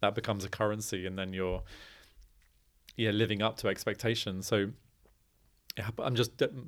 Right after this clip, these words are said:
mentioning that happens not just in dance. Um, and that's an easy track. Like, if there's this kind of, like, I know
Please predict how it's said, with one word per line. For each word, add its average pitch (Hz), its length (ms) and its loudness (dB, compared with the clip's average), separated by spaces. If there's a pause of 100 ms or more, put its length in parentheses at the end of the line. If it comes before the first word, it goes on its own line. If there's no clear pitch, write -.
(120)
mentioning 113 460 -2
that 110 140 -2
happens 113 380 -4
not 101 160 -6
just - 220 -8
in 98 100 -6
dance. 104 420 -4 (840)
Um, 104 440 2 (760)
and 120 100 8
that's 127 180 6
an 127 80 8
easy 123 480 6
track. 113 500 2
Like, 110 160 2
if 113 140 0
there's 107 220 2
this 107 180 0
kind 107 200 -4
of, 98 60 -4
like, - 480 -10 (520)
I 104 60 -4
know 104 240 0